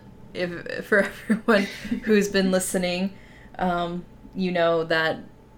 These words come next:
throughout the entire summer, we really only had fourteen confirmed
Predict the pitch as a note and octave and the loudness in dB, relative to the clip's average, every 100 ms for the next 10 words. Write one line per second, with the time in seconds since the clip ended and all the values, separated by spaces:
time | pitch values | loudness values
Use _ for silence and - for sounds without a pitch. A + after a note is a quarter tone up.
0 | - - - F3+ E3+ E3+ F3+ F3+ F3 E3+ | -20 -14 -2 2 2 2 -2 0 2 2
1 | E3+ E3+ E3 E3 D#3+ E3 E3 E3 D#3+ E3 | 2 -2 -2 -2 -2 0 0 0 -2 -4
2 | E3 D3+ - - D#3+ - - E3 D#3+ E3 | -4 -4 -6 -4 -4 -4 -6 -4 -4 -6
3 | D#3+ F3 E3 E3 D#3 D3+ F3 | -8 -12 -8 -6 -4 -4 -6